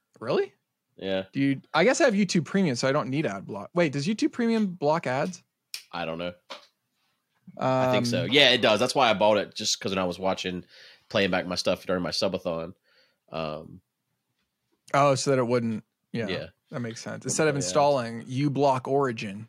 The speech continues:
Speaker 1: you took the ethical route
Speaker 2: I guess so.
Speaker 1: and, uh, paid the corporation
Speaker 2: Yeah.
Speaker 1: that's taken forty-five percent of your income for the last ten years.
Speaker 2: Yep. Yep.
Speaker 1: Um,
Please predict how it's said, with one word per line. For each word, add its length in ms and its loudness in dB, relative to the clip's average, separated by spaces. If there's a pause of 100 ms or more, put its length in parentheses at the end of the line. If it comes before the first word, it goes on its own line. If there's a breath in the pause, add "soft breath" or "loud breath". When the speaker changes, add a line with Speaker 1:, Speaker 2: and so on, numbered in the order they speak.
Speaker 1:
you 120 -8
took 280 -4
the 280 -4
ethical 460 -4
route 380 -10 (400)
Speaker 2:
I 80 -14
guess 260 -12
so. 300 -10 (500)
Speaker 1:
and, 280 -10
uh, 260 -10
paid 800 -2
the 140 -4
corporation 1120 -6 (300)
Speaker 2:
Yeah. 340 -6 (440)
Speaker 1:
that's 380 -8 (800)
taken 360 -2
forty-five 520 -2
percent 280 -4
of 80 -8
your 140 -4
income 280 -8
for 120 -14
the 60 -8
last 260 -8
ten 160 -10
years. 280 -14 (800 loud breath)
Speaker 2:
Yep. 160 -14 (560)
Yep. 220 -10
Speaker 1:
Um, 760 0